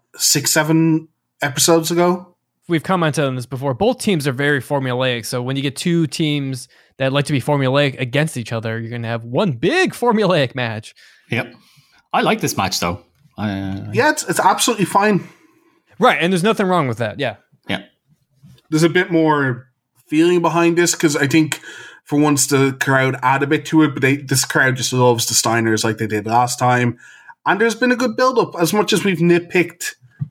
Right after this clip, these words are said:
Speaker 1: things out of the build-up, I do like that the Steiners, the, you know, the brawny but not brainy Steiners have kind of chased the cowardly heels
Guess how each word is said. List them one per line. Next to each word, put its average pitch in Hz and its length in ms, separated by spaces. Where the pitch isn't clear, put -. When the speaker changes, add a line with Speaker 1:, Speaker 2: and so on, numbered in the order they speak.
Speaker 1:
things 175 400
out 147 200
of 156 80
the 143 80
build-up, 127 500
I 135 80
do 147 240
like 131 320
that 123 240
the 123 60
Steiners, 123 720
the, 139 180
you 135 120
know, 131 120
the 131 100
brawny 135 460
but 131 140
not 127 200
brainy 127 360
Steiners 123 560
have 123 140
kind 123 220
of 113 180
chased 127 420
the 120 80
cowardly 120 500
heels 123 680